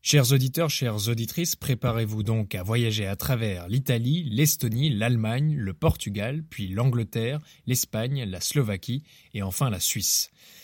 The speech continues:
Commençons par nos chers voisins italiens, qui ont été les premiers à prendre des mesures de confinement total dès le début du mois de mars.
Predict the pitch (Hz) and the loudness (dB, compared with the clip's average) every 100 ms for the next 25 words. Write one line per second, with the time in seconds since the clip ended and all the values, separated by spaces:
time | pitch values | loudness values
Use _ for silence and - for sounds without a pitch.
0 | - - _ _ _ _ - 151 156 - | -20 -20 _ _ _ _ 6 8 8 6
1 | 156 139 120 113 110 110 107 101 - 131 | 2 2 0 0 0 0 0 -2 0 0
2 | 110 113 117 107 98 101 98 117 156 - | 0 0 0 -2 -2 -4 -2 -4 -4 -10
3 | - - - 123 123 117 151 107 - 151 | -20 -20 -4 0 0 2 0 0 0 2
4 | 131 101 - 143 110 107 110 127 117 101 | 2 0 0 0 2 0 0 -2 -2 -2
5 | 120 - 113 127 110 - 135 135 147 160 | -4 -4 -4 -4 -4 -2 0 2 0 -2
6 | 156 - _ 107 110 165 139 110 107 110 | -8 -18 _ -4 0 0 0 -2 -2 -2
7 | 131 117 104 117 107 98 98 - - - | -2 -4 -2 -2 -2 -2 -6 -6 -4 -4